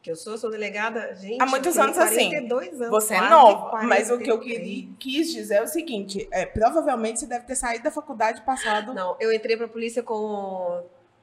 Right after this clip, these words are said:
Speaker 1: vinte e seis anos.
Speaker 2: Nossa.
Speaker 1: Eu tenho deze-, tenho dezesseis anos que eu tô na carreira, né?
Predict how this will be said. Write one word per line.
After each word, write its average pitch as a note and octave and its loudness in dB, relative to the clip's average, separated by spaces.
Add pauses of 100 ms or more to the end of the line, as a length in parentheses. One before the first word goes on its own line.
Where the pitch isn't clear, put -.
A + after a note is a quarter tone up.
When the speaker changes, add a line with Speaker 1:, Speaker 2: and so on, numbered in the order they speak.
(360)
Speaker 1:
vinte F#3+ -16
e C4 -12
seis A#3+ -8
anos. E3 -10
Speaker 2:
Nossa. C#4+ -14
Speaker 1:
Eu F#3+ -4
tenho G#3 -4
deze-, A3 -10
tenho D#4 -10
dezesseis C4 -2
anos A#3+ -6
que - -18
eu G3 -14
tô F#3+ -8
na F3 -8
carreira, D#3 -16
né? E3 -18